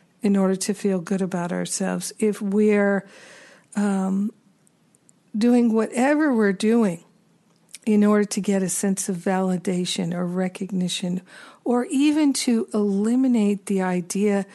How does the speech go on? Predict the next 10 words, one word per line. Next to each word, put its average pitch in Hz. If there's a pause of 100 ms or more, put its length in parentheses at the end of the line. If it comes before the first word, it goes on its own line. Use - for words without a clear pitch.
(280)
that 208
we're 202
bad, 175
wrong, 175
evil, 175
not 180
good 175
enough, 170
stupid, 180
lazy, 180